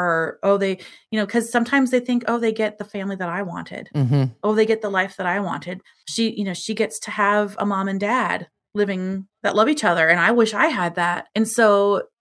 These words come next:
Speaker 1: pulling them aside and, and just letting them know how special it is and how meaningful those things are.
Speaker 2: Mm-hmm.
Speaker 1: Because the older sister and brother, they are, they're special. Little, I've, I've se-, heard so many stepmoms say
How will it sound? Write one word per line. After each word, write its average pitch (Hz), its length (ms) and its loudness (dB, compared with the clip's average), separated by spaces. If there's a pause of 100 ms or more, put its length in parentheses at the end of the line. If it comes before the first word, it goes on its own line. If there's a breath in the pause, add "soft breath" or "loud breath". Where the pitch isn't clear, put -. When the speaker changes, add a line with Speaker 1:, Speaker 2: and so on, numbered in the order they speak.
Speaker 1:
pulling 240 220 2
them 226 160 2
aside 196 400 -2
and, 180 260 -4
and 185 120 -4
just 185 160 -8
letting 190 220 -2
them 175 180 -4
know 175 240 -2
how 180 160 -6
special 196 520 -4
it 233 80 2
is 233 240 4
and 196 120 -4
how 185 100 -4
meaningful 190 720 -2 (100)
those 190 260 -4 (100)
things 196 240 -4
are. 185 400 0 (120)
Speaker 2:
Mm-hmm. 135 260 2 (280)
Speaker 1:
Because 196 680 -4 (180)
the 240 60 0
older 269 220 0
sister 285 380 -4
and 269 100 2
brother, 262 260 0
they 269 160 0
are, 277 320 0
they're 202 120 -4
special. 190 680 -6 (120)
Little, 247 360 2
I've, 220 260 4
I've 214 140 0
se-, - 180 -12
heard 233 240 0
so 233 180 -2
many 233 200 2
stepmoms 208 580 -2
say 196 420 -2